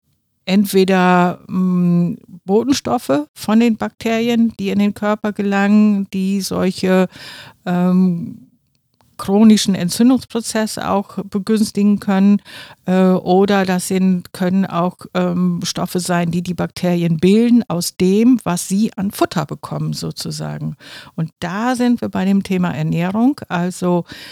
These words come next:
wir können schon über die Ernährung auch unsere Mikrobiota so beeinflussen, dass da eher auch Stoffe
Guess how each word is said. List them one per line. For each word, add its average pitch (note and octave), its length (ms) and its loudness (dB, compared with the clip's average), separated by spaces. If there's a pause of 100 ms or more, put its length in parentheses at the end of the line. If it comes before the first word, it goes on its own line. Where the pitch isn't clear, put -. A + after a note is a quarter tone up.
(140)
wir F3 100 -4
können F#3+ 400 2
schon A3 360 4
über G3 300 0
die F3 180 -8
Ernährung F#3 640 0
auch F#3 280 -2
unsere F3 580 0
Mikrobiota F3 800 -2
so E3+ 300 -2
beeinflussen, F3+ 880 -2 (920)
dass E3 240 -6
da - 120 -6
eher F3 500 -4
auch F#3 240 -2 (800)
Stoffe G3 720 0